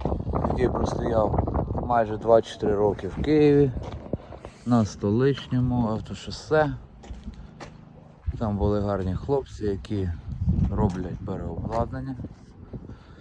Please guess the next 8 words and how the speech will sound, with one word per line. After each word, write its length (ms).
Тепер 420
будемо 500
розбирати 1000
і 180
доукомплектовувати 1500
оцей 320
гарнесенький, 1120
новесенький 1120